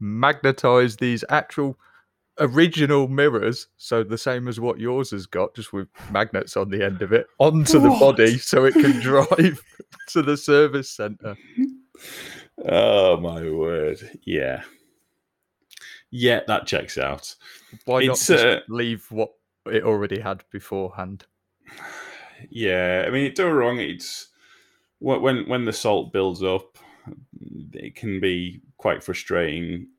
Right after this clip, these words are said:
Speaker 2: when you're having to clean the mirrors, like, five times a day, if not more sometimes. But still, uh, I, I, I think, I think they, it, the s-,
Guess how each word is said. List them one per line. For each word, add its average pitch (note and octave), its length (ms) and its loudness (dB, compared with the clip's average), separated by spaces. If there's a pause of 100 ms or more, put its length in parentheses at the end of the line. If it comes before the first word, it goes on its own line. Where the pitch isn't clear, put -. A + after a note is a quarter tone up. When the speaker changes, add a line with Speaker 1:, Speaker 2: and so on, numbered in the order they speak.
(100)
Speaker 2:
when F2 200 -2
you're E2 140 -4
having E2+ 160 -4
to - 80 -16
clean E2+ 320 -6
the E2 80 -2
mirrors, E2 340 0
like, D#2 300 -2 (100)
five E2 480 -8
times D#2 360 -4
a D2 40 -6
day, D#2+ 480 -4
if - 220 -6
not D#2+ 240 -2
more D#2+ 300 0
sometimes. D#2+ 680 -6
But - 140 -2
still, E2 520 -2 (2000)
uh, A2+ 320 -2
I, B2+ 140 2 (640)
I, A#2+ 220 -2 (100)
I C3+ 40 0
think, - 520 0 (1800)
I - 60 -14
think - 220 -4
they, D#2 320 -6
it, - 240 -6
the - 80 -4
s-, - 180 -10